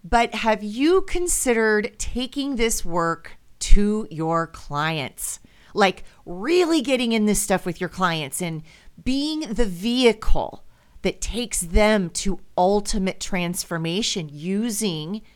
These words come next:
this miraculous system. So this podcast is for you if you are a spiritual teacher, healer, or intuitive, or if you are a human design reader, and especially if you are a coach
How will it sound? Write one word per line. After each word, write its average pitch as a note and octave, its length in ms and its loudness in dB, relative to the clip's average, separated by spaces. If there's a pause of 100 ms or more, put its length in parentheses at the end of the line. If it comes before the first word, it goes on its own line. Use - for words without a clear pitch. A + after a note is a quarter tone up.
(160)
this G3 300 -2
miraculous C4 720 0
system. - 540 -2 (760)
So A3 100 -2
this G4 220 0
podcast D4+ 720 6
is A#3+ 200 -2
for C#4 160 -4
you F3 480 2
if E3+ 160 -6
you E3+ 160 -4
are D#3 160 -2
a D3+ 80 -6
spiritual C#4+ 640 -8
teacher, B3+ 720 -6 (380)
healer, B3+ 640 0
or D#3 200 -4
intuitive, G#3+ 800 2 (260)
or E3+ 540 0
if F3+ 160 -6
you G3 100 -2
are E3 120 -2
a D#3+ 40 -8
human G#3 320 -2
design E3+ 380 -6
reader, B3+ 600 0
and F3+ 440 -2 (440)
especially G3+ 1300 2
if - 220 -8
you F3+ 160 -2
are D#3 200 0
a D#3+ 40 -4
coach - 720 -2